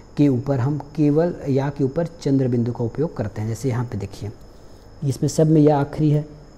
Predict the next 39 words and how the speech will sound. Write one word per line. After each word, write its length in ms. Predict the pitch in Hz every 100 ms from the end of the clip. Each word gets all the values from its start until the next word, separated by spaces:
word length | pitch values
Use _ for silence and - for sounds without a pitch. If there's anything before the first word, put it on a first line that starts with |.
| -
इसमें 220 | - 139
या, 200 | 131 131
या, 240 | 131 131 127
या 180 | 131 127
सब 180 | 143
आखिरी 320 | 131 117 131 127
है, 100 | 127 - - -
तो 60 | -
इसके 340 | 165 - 196 - -
ऊपर 260 | 151 202 208
में 120 | 196
बस 160 | 185 185
या 200 | 151 170
का 120 | 170
मात्रा 340 | 151 131 131 110
लगाना 280 | 101 95
है, 60 | 110 -
चंद्र 240 | 170 156
बिंदु 240 | 127 113
का 120 | 107 104
लगाना 240 | 101 104
है 160 | - 196
ना, 80 | 147 - - - - - - -
चंद्र 240 | 160 147
बिंदु। 260 | 131 120 113 - - -
और 100 | 127
चंद्र 260 | 160 156
बिंदु 200 | 151 151
कैसा 260 | 151 139 160
होता 160 | 151
है, 60 | 165
एक 80 | 156
चंदा 340 | 139 135 165
और 140 | 151 165
ऊपर 220 | 160 220
बिंदु, 320 | 147 110 104 110 - -
ये। 200 | 117 101 - - - - -
तो 60 |
देखिए, 320 | 143 139 170